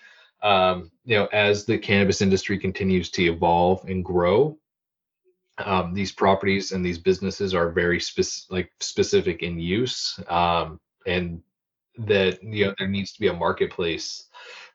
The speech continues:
that makes things, um, easier to transact or sell and, you know, get in front of the right buyers. And we do a good job at bringing those, those buyers to the site,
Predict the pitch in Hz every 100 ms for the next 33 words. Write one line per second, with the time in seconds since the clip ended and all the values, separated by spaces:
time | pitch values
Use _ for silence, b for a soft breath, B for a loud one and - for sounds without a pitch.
0 | - 95 95 87 87 95 87 - - 90
1 | 90 87 - - - 95 87 80 80 82
2 | - 107 95 98 92 92 - 92 92 95
3 | 90 98 - 78 - 92 92 90 85 85
4 | - 92 87 98 95 92 98 90 85 -
5 | 90 82 87 82 87 87 85 82 92 92
6 | - 95 101 95 101 92 90 95 87 80
7 | 85 87 90 82 80 - - 98 90 85
8 | 82 85 82 - 71 - 101 95 82 -